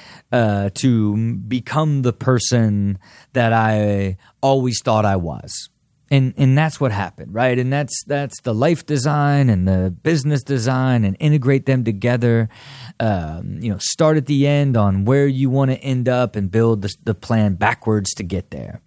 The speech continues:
And along the way, this philosophy as a whole revealed itself to me as I began to implement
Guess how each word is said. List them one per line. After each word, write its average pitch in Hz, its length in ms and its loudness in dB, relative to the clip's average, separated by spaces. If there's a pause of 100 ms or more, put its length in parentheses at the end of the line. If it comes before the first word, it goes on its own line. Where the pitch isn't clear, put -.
(520)
And 123 680 0 (100)
along 143 540 0
the 196 100 2
way, 95 540 0 (420)
this 127 320 0
philosophy 110 760 2
as 98 180 0
a - 60 -12
whole 123 560 0
revealed 98 540 -2
itself 90 480 -6
to 131 200 2
me 87 420 -2 (420)
as 135 260 0
I 139 140 2
began 113 500 2
to - 180 -6
implement 107 880 0